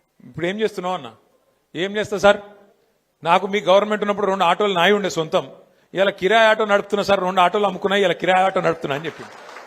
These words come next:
ఇది ఎందుకు చెప్తున్నా మీకంటే, కేసీఆర్ గవర్నమెంట్లో మనం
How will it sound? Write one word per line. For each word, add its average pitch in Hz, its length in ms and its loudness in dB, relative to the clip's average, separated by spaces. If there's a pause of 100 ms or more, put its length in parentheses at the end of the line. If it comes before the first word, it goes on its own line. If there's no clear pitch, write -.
(800)
ఇది 170 100 0
ఎందుకు 226 220 -4
చెప్తున్నా 240 320 0
మీకంటే, 165 640 -2 (600)
కేసీఆర్ 240 520 2
గవర్నమెంట్లో 226 580 -2
మనం 220 300 -6